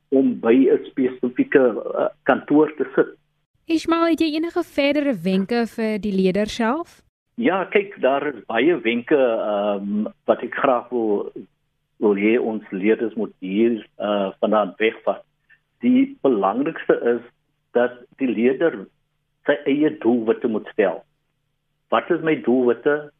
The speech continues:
Speaker 1: Wat wil ek graag bereik in die lewe? En ons moet verstaan dat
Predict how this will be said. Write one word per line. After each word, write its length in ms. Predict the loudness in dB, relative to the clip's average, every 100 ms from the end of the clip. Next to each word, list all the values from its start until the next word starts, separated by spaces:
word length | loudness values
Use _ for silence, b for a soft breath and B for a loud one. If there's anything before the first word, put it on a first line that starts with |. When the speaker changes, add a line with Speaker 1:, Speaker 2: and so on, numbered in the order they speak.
| _ _ -2
Speaker 1:
Wat 220 | -2 -2
wil 140 | -4
ek 120 | -4 -6
graag 440 | 0 2 2 -2
bereik 340 | -6 -4 -4
in 80 | -4
die 120 | -4
lewe? 400 | -2 -2 -2 -4 -8 _ _ _ _ _ _ 0
En 120 | 2
ons 180 | 2 0
moet 200 | -4 0
verstaan 680 | -2 -2 0 0 0 -2 -8 _ _ _ _
dat 120 | -4